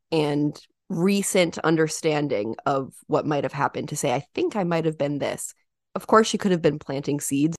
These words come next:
and being a tricky trickster, but it also aligns with how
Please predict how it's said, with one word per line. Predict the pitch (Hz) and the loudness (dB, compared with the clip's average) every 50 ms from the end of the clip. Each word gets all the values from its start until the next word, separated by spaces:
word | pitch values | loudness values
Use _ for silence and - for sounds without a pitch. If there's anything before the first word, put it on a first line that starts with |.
| _ - | _ 0
and | 233 208 196 | 2 4 4
being | 208 220 214 208 | 6 6 6 6
a | 190 185 | 6 4
tricky | - - 196 - 180 175 170 170 160 160 | 2 -2 -2 0 2 2 4 4 2 0
trickster, | - - - 196 190 - - - 151 139 110 139 170 185 180 - - | -2 -4 -4 -4 -4 -4 -4 0 0 2 2 2 2 0 -2 -2 0
but | 151 151 147 143 - - _ _ _ _ _ | 0 2 2 0 -4 -6 _ _ _ _ _
it | - 180 | 6 8
also | 180 180 185 180 - 190 175 170 165 156 139 - _ _ _ _ _ _ _ - | 10 10 8 8 6 6 6 6 6 4 0 -4 _ _ _ _ _ _ _ 0
aligns | - 165 160 165 160 160 156 165 165 160 156 151 - - | 0 2 4 6 6 6 4 4 2 0 -2 -4 -4 -6
with | 151 156 151 151 151 - | -2 0 0 0 0 -4
how | 151 - - 160 156 156 156 151 151 156 156 143 | -6 -2 2 4 4 6 6 4 4 2 0 -2